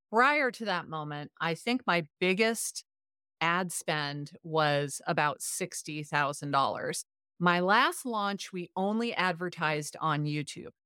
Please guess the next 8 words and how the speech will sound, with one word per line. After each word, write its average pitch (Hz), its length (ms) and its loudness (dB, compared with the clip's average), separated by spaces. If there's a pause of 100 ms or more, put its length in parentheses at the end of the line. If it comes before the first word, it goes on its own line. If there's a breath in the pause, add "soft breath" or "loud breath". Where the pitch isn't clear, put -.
(260)
W-, 180 140 2
so 190 240 4
it 180 40 2
was 185 160 2
a 190 80 4
new 214 400 6
strategy, 151 880 0 (440)
but 208 320 4